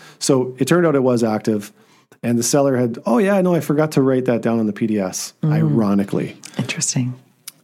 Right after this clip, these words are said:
Speaker 1: Um, so they said that they would just call the company back and, and have it remediated again.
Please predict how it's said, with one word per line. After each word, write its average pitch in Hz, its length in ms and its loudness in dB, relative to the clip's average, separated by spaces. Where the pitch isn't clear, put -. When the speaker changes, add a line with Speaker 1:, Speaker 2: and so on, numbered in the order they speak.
Speaker 1:
Um, 117 500 0
so - 220 2
they 190 160 4
said 185 260 2
that 147 100 -6
they 151 100 4
would 143 100 2
just 139 160 0
call 143 160 4
the 127 80 -6
company 190 320 2
back 120 260 0
and, 113 280 -2
and 127 120 0
have 117 200 2
it 107 140 -4
remediated 110 520 0
again. 123 340 0